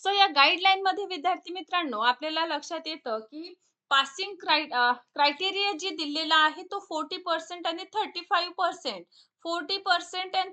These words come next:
थर्टी फाईव्ह पर्सेंट असं आलेलं आहे. ठीक आहे? So, मला सांगा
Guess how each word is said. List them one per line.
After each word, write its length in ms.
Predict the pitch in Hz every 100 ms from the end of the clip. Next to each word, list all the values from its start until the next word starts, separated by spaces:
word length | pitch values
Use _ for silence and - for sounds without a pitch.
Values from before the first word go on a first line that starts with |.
| 381
थर्टी 260 | 262 370
फाईव्ह 360 | 381 392 349 359
पर्सेंट 400 | 330 320 381 359
असं 240 | 311 320
आलेलं 380 | 262 190 170 165
आहे. 260 | 170 - _ _ _ _ _ -
ठीक 200 | 330 427
आहे? 80 | 415 - _ -
So, 80 | 330
मला 320 | 320 320 370
सांगा 420 | 381 339 240 254